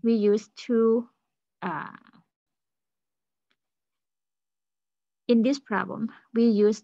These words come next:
two integration te-, techniques. Let's look at another example using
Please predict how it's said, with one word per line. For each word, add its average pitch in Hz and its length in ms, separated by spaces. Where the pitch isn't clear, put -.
two 226 760
integration 202 760
te-, 226 120
techniques. 196 500
Let's 294 300
look 226 240
at 208 260
another 185 420
example 175 800
using 202 600